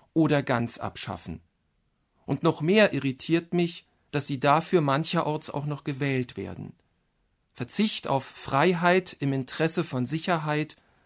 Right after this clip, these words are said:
oder nationaler Selbstbestätigung, kaltherzige Abgrenzung, Einschränkung von Rechten für Minderheiten oder Andersdenkender,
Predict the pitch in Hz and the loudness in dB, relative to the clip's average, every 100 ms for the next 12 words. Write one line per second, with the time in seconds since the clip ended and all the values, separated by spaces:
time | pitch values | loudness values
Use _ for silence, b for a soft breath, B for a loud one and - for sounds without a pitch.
0 | b 123 123 131 156 - 151 135 127 120 | b -4 0 2 2 2 0 0 0 -2
1 | 131 151 - 156 147 139 139 147 135 127 | -2 -4 -6 -8 -6 -4 -4 -4 -4 -4
2 | 127 - _ _ _ _ - - 170 196 | -6 -14 _ _ _ _ -8 2 4 4
3 | 180 170 170 143 143 - 175 - 151 156 | 4 0 0 -2 -2 -2 -4 -4 -4 -2
4 | 156 160 151 - - _ _ _ _ - | -2 -2 -4 -6 -14 _ _ _ _ 2
5 | 160 214 - - 180 180 175 170 151 139 | 4 4 2 2 2 2 0 0 -4 0
6 | 165 180 - 185 170 156 147 175 196 185 | 0 -2 -6 -6 -4 -2 0 2 4 2
7 | 165 165 165 165 160 151 b b 131 120 | 2 -2 -2 -4 -4 -8 b b 0 0
8 | 113 143 165 160 - 151 147 151 143 139 | 0 0 0 -2 -2 -4 -4 -4 -2 -4